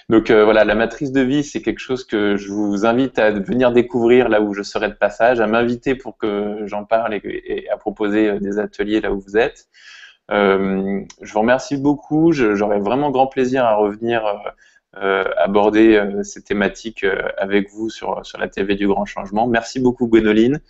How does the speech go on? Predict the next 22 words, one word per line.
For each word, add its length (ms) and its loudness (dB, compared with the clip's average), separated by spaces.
Merci 400 -2
à 40 2
chacun. 500 -2
Et 80 2
j'ai 140 0
envie 200 2
de 80 -2
vous 120 0
dire, 340 2
soyez 580 0
qui 160 -6
vous 240 0
êtes, 240 2
exactement 600 -4
comme 180 -4
vous 220 -4
êtes, 320 -4
puisque 340 -6
ce 240 -8
que 200 0
vous 380 2
êtes 420 -2